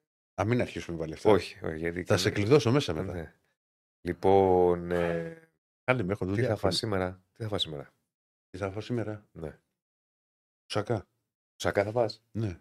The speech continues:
Speaker 2: Έλα, ρε.
Speaker 1: Ε,
Speaker 2: Ωραίος.
Speaker 1: τι είσαι, τι,
Speaker 2: Όχι,
Speaker 1: ηλικία
Speaker 2: όχι, όχι, μου έκανε εντύπωση.
Speaker 1: Ε, δεν σου είπα ότι θα φάω τώρα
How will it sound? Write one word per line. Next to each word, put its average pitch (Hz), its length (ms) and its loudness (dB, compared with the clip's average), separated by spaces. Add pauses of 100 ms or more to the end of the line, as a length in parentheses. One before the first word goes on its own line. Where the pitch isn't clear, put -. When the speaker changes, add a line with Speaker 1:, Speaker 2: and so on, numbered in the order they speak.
(160)
Speaker 2:
Έλα, - 280 -8
ρε. - 200 -20 (200)
Speaker 1:
Ε, 165 100 -10
Speaker 2:
Ωραίος. - 200 -4
Speaker 1:
τι 104 100 -2
είσαι, 87 220 -6
τι, 87 80 -2
Speaker 2:
Όχι, 98 180 -6
Speaker 1:
ηλικία 160 340 6
Speaker 2:
όχι, 226 120 4
όχι, 220 180 2
μου 202 60 -2
έκανε 190 180 0
εντύπωση. 175 320 0
Speaker 1:
Ε, - 20 0
δεν 220 120 2
σου 160 100 0
είπα 110 140 0
ότι 85 120 -4
θα 90 120 -6
φάω 82 240 -2
τώρα 78 460 -8